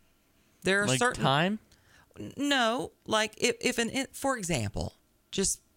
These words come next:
Speaker 1: pulling something out of the air. If there was a dead body in the bathroom, do you think that would be a, an appropriate time to maybe shut the restaurant down, stop serving?
Speaker 2: Yeah, I would say so.
Speaker 1: I would think so too. But, uh, apparently a restaurant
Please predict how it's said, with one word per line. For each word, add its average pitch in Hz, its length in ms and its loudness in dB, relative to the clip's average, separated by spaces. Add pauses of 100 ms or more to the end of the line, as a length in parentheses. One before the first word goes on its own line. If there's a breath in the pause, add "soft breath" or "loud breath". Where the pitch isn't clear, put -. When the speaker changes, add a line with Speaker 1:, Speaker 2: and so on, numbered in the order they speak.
(340)
Speaker 1:
pulling 135 300 -2
something 120 320 -4
out 110 120 -2
of 104 40 -6
the - 140 -8
air. - 160 -12 (560 loud breath)
If - 160 -4
there 320 140 -2
was 302 140 -2
a 233 60 0
dead 165 340 0
body 123 400 0
in 117 80 -2
the 113 80 -2
bathroom, 110 540 -4
do 180 100 -2
you 226 160 -4
think 135 260 -4
that - 160 0
would 185 140 -2
be 165 200 0
a, 160 60 -2 (160)
an 156 140 0
appropriate 151 440 -4
time 147 260 -2
to 147 80 -4
maybe 147 340 -2 (420 soft breath)
shut 370 200 -4
the 349 80 -2
restaurant - 360 0
down, 320 280 -4
stop - 260 -4
serving? 156 380 -4 (260)
Speaker 2:
Yeah, 127 260 4
I 120 100 2
would 113 140 -4
say 117 200 0
so. 104 320 -6
Speaker 1:
I 349 160 2
would 285 140 2
think 156 200 -4
so 214 160 0
too. 240 440 -2
But, 233 260 2 (280 loud breath)
uh, 180 300 2
apparently 196 680 0
a 180 60 2
restaurant 180 640 0